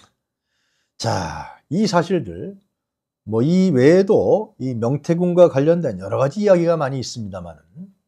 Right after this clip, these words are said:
이게 무엇을 얘기하는 것입니까, 여러분? 대통령 권력이라면은 자기 자신이 공적 시스템, 어? 공적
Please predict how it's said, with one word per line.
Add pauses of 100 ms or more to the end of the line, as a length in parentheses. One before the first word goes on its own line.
(720)
이게
무엇을
얘기하는
것입니까,
여러분? (1160)
대통령
권력이라면은 (1300)
자기
자신이 (1300)
공적 (640)
시스템, (1300)
어? (220)
공적